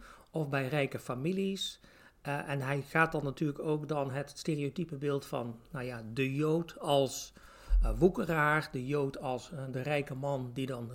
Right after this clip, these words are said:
de arme bevolking, eh, uitperst. Eh, dat kruipt dan wel langzaam, ehm, zijn gedachtegoed binnen. Het, Pound is geen raciale antisemiet. Je kunt hem een economisch antisemiet noemen. Dat is op zich al erg genoeg, want het speelt nog steeds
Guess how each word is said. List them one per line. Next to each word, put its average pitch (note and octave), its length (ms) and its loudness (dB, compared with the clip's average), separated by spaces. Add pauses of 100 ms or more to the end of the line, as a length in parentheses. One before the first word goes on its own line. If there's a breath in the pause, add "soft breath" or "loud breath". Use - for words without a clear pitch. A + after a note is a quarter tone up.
de C#3+ 80 -6
arme C3 320 -2
bevolking, D#3+ 840 -2
eh, D3 240 -8 (380)
uitperst. - 1500 -4 (240 soft breath)
Eh, C3 140 -8
dat - 220 -8
kruipt E3 360 -2
dan C#3+ 200 -2
wel D3+ 200 0
langzaam, C#3 800 -2 (340 soft breath)
ehm, A#2+ 400 -6
zijn B2 400 -4
gedachtegoed A#2+ 600 -4
binnen. C#3 360 -2 (640 loud breath)
Het, - 200 -14 (220)
Pound G3+ 260 8
is F#3+ 100 2
geen G#3 180 4
raciale D#3 720 4
antisemiet. G3 680 -2 (180)
Je D#3+ 100 -6
kunt D#3 160 -4
hem C3+ 120 -2
een C#3 100 -4
economisch D3 720 0
antisemiet D#3+ 560 -4
noemen. D#3+ 300 -4
Dat C#3+ 160 2
is D3 100 -2
op - 120 -4
zich F3 140 -2
al C3+ 160 -2
erg C#3 300 0
genoeg, C3+ 340 -2
want C3+ 140 -4
het C#3+ 120 -10
speelt D3+ 220 -2
nog C#3 120 -8
steeds D#3+ 340 -4